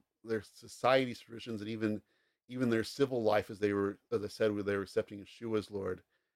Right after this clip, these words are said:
and rejecting Nero as Lord. They would now,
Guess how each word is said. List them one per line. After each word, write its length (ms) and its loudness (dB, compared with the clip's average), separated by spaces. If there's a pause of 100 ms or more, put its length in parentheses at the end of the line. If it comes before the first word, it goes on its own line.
(240)
and 260 -4 (280)
rejecting 520 0
Nero 360 -2
as 160 -6
Lord. 320 -6 (1300)
They 140 6
would 160 2
now, 480 0